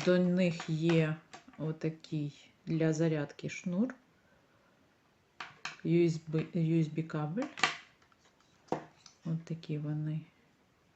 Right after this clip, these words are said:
Вже не буде, е, ніякого проводу заважати.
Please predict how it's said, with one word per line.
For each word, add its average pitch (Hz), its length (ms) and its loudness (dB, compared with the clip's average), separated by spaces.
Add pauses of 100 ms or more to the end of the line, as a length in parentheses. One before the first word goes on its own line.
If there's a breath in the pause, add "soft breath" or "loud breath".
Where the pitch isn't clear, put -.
(3500)
Вже 160 200 0
не 170 100 2
буде, 160 540 -2 (120)
е, - 20 0
ніякого 151 680 -2
проводу 240 520 0
заважати. 202 720 0